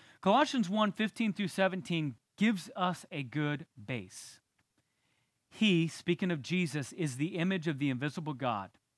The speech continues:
because none of us have seen God. If we could see him, it would make a lot of this easier, wouldn't it? But we have to take him at his word that he did appear to those in the Old Testament, but now we have the whole of Scripture.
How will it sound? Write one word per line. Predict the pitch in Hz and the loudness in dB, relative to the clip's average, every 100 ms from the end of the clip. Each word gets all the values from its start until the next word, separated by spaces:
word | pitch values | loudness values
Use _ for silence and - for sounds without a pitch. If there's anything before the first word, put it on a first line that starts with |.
| _ _ _ _ _ - | _ _ _ _ _ -6
because | 160 208 | 0 2
none | 180 233 | 4 2
of | 254 | 2
us | 175 | 0
have | 151 131 | -2 -6
seen | - 196 | -2 -2
God. | 135 101 92 143 _ _ _ _ _ _ _ _ _ _ | -2 -6 -8 -12 _ _ _ _ _ _ _ _ _ _
If | 170 214 | 0 4
we | 233 | 4
could | 214 165 | 4 2
see | - 254 | 4 6
him, | 208 | 6
it | 202 | 4
would | 196 | 2
make | 180 196 | 2 2
a | 165 | 2
lot | 170 262 | 4 6
of | 240 | 4
this | 226 - | 2 4
easier, | 233 208 175 156 | 4 6 4 4
wouldn't | 170 190 147 | 4 4 2
it? | 110 - _ _ _ _ _ _ _ _ _ _ _ _ - | 0 -4 _ _ _ _ _ _ _ _ _ _ _ _ -2
But | |
we | 160 240 | 4 6
have | 294 233 | 8 6
to | 202 | 4
take | - 240 | 4 4
him | 240 | 6
at | 214 | 6
his | 196 156 | 6 4
word | 240 233 | 4 4
that | 196 | 4
he | 151 226 | 4 4
did | 165 269 | 6 4
appear | 277 - 226 | 4 2 2
to | - 190 | 2 0
those | 190 214 190 | 2 2 2
in | |
the | 180 202 | 0 0
Old | 233 240 | -2 0
Testament, | 165 - 156 151 175 - _ _ | 0 0 -2 -2 -2 -10 _ _
but | - 180 | 2 4
now | 190 247 | 6 6
we | 254 220 | 6 4
have | 208 | 4
the | 180 165 | 2 -2
whole | 151 220 220 220 226 - | 0 2 2 2 -2 -4
of | 165 | -6
Scripture. | - 170 - - 104 | -4 -4 -4 -8 -14